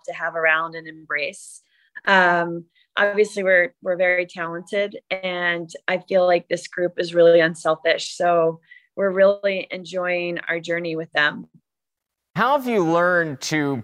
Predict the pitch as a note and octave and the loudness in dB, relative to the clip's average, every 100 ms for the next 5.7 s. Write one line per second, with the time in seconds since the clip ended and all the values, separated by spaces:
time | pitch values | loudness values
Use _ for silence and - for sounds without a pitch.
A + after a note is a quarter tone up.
0 | - C3+ D3+ D#3+ D3 D3+ D3+ C#3 C3 - | -6 -2 -2 -2 -2 -2 -2 -4 -8 -6
1 | D3+ C#3+ B2+ B2 A#2+ D3 D#3 C3+ - D3 | -4 -4 -4 -6 -6 -4 -4 -4 -6 -6
2 | C#3+ A#2+ B2+ - C#3+ C#3+ C#3+ - C3+ B2 | -6 -6 -8 -6 -4 -4 -4 -4 0 0
3 | B2 - - C3 C#3+ C#3 C#3+ C#3 C3+ D#3+ | -2 -8 -6 -2 2 2 4 2 0 0
4 | F#3+ C#3 E3+ F3 - E3 D#3 D3+ C#3+ E3+ | 0 2 0 0 -2 -2 -2 -4 -2 0
5 | D3 - C#3+ D#3+ C#3 E3+ | -2 -4 -4 -4 -2 -4